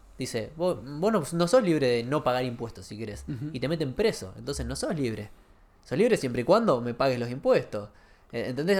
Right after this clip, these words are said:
Speaker 1: Hay siempre ciertas, ciertas limitaciones, entonces, ¿qué, qué es decidir?
Speaker 2: Es que, es que, a ver, la, la
Speaker 1: ¿Quién
Speaker 2: li-,
Speaker 1: pone las reglas dentro de las cuales podemos decidir?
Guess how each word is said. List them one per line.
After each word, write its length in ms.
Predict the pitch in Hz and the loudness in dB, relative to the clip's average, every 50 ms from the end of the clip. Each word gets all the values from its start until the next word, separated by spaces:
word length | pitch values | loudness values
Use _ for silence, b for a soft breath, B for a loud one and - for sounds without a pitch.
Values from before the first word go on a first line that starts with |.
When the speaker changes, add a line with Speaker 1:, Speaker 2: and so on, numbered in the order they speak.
| 156 123 | 2 2
Speaker 1:
Hay 140 | 135 170 180 | 2 2 2
siempre 360 | 180 - 262 285 262 226 196 | 2 2 0 2 4 4 2
ciertas, 420 | - - 233 226 - 165 - - | 6 4 4 4 4 -2 -4 -4
ciertas 420 | - - - - 214 220 214 196 160 | -12 -8 2 2 2 4 4 2 2
limitaciones, 580 | 147 143 143 139 139 147 143 - 190 185 165 | 2 0 -2 0 2 0 2 2 0 0 0
entonces, 500 | 147 139 151 156 165 151 - 156 156 - b b b b b b b | 0 2 0 0 0 2 0 0 0 -2 b b b b b b b
¿qué, 80 | - - - - | -20 -20 -8 2
qué 220 | - 175 165 214 | 6 8 8 8
es 120 | 208 196 156 | 8 6 4
decidir? 640 | 143 143 127 - - - 127 123 120 190 226 208 143 | 4 4 4 2 0 -2 -2 0 2 4 4 4 4
Speaker 2:
Es 60 | 117 | 2
que, 40 | 110 - - 160 | 0 0 2 0
es 160 | 143 - - - | 0 0 -4 -16
que, 100 | 143 - _ _ - | -16 -18 _ _ 0
a 160 | 131 135 135 | 2 2 2
ver, 80 | 127 - - - - _ _ _ - | 2 -2 -10 -20 -20 _ _ _ -8
la, 240 | 117 117 117 - - | -6 -4 -4 -4 -4
la 140 | 123 127 123 | -2 0 4
Speaker 1:
¿Quién 120 | 127 180 | 4 8
Speaker 2:
li-, 20 | 175 | 8
Speaker 1:
pone 140 | 226 214 | 8 8
las 120 | 190 160 143 | 8 6 6
reglas 260 | 170 190 208 190 165 | 6 4 4 4 2
dentro 200 | 139 147 139 135 139 | 2 0 2 4 2
de 60 | 135 | 2
las 100 | 131 - | 2 0
cuales 240 | - 156 147 139 131 | 2 2 2 2 4
podemos 300 | - 135 135 131 127 127 | 4 2 2 2 2 -2
decidir? 400 | 120 117 - 120 110 104 101 | -2 -2 -2 -4 -6 -6 -8